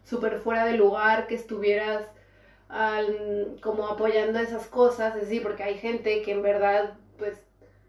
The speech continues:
cuida mucho a los animales y, y trata como de, ¿sabes? Vivir una vida fuera del maltrato animal. Y viendo esto decía, "Es que ya sea un lugar a donde no voy a ir porque no me llamaría nada la atención".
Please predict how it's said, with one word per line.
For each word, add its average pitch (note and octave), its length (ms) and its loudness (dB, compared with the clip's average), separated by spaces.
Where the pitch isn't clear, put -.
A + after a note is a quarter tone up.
cuida A#3+ 240 4
mucho A3 220 -2
a - 20 0
los G#3 140 -4
animales A3 920 0
y, F#3+ 200 -8
y F#3 100 -8
trata G3+ 360 -2
como G3 320 -2
de, - 600 -8
¿sabes? G#3 300 0
Vivir F#3+ 260 0
una F#3+ 160 -4
vida G3 300 -2
fuera G3 200 -2
del G3+ 180 2
maltrato G3+ 520 -2
animal. G3+ 480 0
Y A#3 60 -2
viendo A3 300 4
esto A#3 360 2
decía, G3+ 300 2
"Es G3+ 100 -4
que B3 120 -4
ya B3+ 120 0
sea B3 240 -4
un A3+ 120 -2
lugar G#3+ 300 2
a G#3 120 2
donde F#3 640 -4
no G3+ 240 0
voy F#3+ 200 -2
a F#3 80 -4
ir G3 280 -6
porque - 340 -14
no F#3+ 220 -6
me F#3+ 120 -4
llamaría F3+ 400 -4
nada F3+ 260 -6
la F3 60 -6
atención". - 580 -12